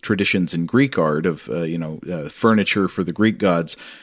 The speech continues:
uh, it's clear that this is a motif that appears independently in other religions as well, like, uh, uh, because there are empty thrones in Buddhist artwork.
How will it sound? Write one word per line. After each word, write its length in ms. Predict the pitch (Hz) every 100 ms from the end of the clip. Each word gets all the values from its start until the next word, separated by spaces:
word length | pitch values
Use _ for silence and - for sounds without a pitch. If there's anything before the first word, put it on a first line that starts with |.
| -
uh, 200 | - 92 -
it's 160 | 110
clear 300 | - 165 175
that 240 | 135 107 -
this 460 | 110 101 104 127 131
is 180 | 107
a 120 | 107 98
motif 600 | 101 98 - 160 156 -
that 220 | 110 101
appears 500 | 92 - 117 110 95
independently 960 | 113 104 92 - 120 113 98 - 98
in 120 | 90 95
other 180 | 95
religions 600 | 90 90 87 78 82 78 -
as 180 | 71
well, 260 | 101 92 69
like, 180 | 82 85
uh, 100 | 92 -
uh, 380 | 78 101 95 82
because 420 | 90 - 85 - - - -
there 360 | 101 98 92
are 240 | 98 98 92
empty 340 | 135 135 - 95
thrones 500 | - 107 101 98 95
in 140 | 90
Buddhist 400 | 87 151 151 -
artwork. 600 | 58 50 67 50 -